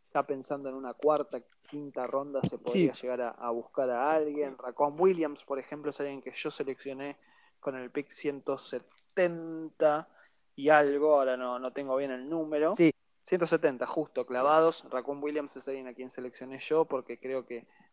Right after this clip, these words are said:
Speaker 1: va a haber también que mejorar un poco más, sobre todo esa línea defensiva, donde sí llegó Calais Campbell, ha llegado Derek Wolfe, pero que creo que todavía sigue siendo
Speaker 2: Sí,
Speaker 1: una
Speaker 2: sí,
Speaker 1: de las
Speaker 2: claramente.
Speaker 1: necesidades a mejorar un poco.
Speaker 2: Bueno, yo en, sele-, seleccioné en el pick número sesenta,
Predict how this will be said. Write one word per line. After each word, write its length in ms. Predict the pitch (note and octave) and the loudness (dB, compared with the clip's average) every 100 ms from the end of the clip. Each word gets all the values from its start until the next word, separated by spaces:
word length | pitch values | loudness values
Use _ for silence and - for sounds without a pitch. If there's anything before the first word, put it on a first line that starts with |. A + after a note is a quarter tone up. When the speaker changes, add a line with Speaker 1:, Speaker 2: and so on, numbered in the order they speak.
| - | -2
Speaker 1:
va 200 | D3 G3 | 4 6
a 20 | |
haber 300 | F3+ D#3+ B2 | 6 4 0
también 520 | - A#2+ C3 C3 B2+ | -6 -8 -8 -10 -12
que 140 | - A#2+ | -10 -10
mejorar 400 | B2 - B2 B2+ | -8 -8 -6 -6
un 120 | A#2+ | -8
poco 240 | C3 B2+ | -10 -8
más, 180 | B2 B2 - _ _ _ - | -8 -10 -12 _ _ _ -8
sobre 200 | B2+ B2 | -8 -6
todo 280 | - C3 B2+ | -4 -4 -4
esa 180 | - | -6
línea 280 | B2+ C#3 C3 | -10 -8 -8
defensiva, 420 | B2 C3+ D3 B3 | -10 -12 -2 0
donde 180 | C#3+ B2+ | 0 -4
sí 260 | - C#3+ C3 - | -10 -8 -8 -10
llegó 180 | B2 A#2+ | -8 -6
Calais 320 | A2+ A2 A2 | -8 -10 -8
Campbell, 460 | C#3+ C3+ B2+ B2 A#2 | -6 -6 -8 -10 -10
ha 120 | C3 | -12
llegado 320 | - A#2+ A#2 | -10 -6 -4
Derek 200 | A#2 A#2 | -4 -4
Wolfe, 300 | B2 C3 C3+ _ _ _ _ | -2 -2 -2 _ _ _ _
pero 160 | - D#3 | 0 2
que 100 | D3 | 2
creo 200 | D#3 E3+ | 2 2
que 100 | D3+ | 2
todavía 640 | D3 C#3 C3+ D3 D#3 C3 B2+ | 2 2 2 2 2 2 -4
sigue 360 | - D3 C3+ | -10 -8 -6
siendo 340 | C3 - C#3 C#3+ | -6 -6 -8 -2
Speaker 2:
Sí, 60 | |
Speaker 1:
una 120 | D#3+ D3 | 2 2
Speaker 2:
sí, 20 | |
Speaker 1:
de 40 | |
las 60 | C3+ | 4
Speaker 2:
claramente. 440 | D#3 C#3+ C#3+ C3+ | 8 8 6 2
Speaker 1:
necesidades 240 | C3 C3 - _ _ _ | 0 -4 -12 _ _ _
a 140 | C#3 | -4
mejorar 460 | C3+ C3+ - C#3 D3 | -4 -6 -4 -2 0
un 120 | C#3+ | -2
poco. 140 | C#3+ A#2 | -8 4
Speaker 2:
Bueno, 360 | E3+ F3+ C3+ | 8 8 6
yo 480 | B2 - F#3+ F#3+ F3+ | 0 4 8 10 10
en, 360 | E3 D3+ - B2+ | 8 4 -2 -10
sele-, 460 | - D#3 C#3+ - - | -4 0 0 -2 -4
seleccioné 540 | D3 C#3+ B2 - D3+ | 0 0 0 0 2
en 120 | E3+ | 4
el 140 | D#3+ D3 | 4 2
pick 160 | F3 | 0
número 280 | D#3+ D3+ C#3 | 0 2 0
sesenta, 640 | C3+ - E3 E3 D#3+ F3 | -2 2 4 6 6 4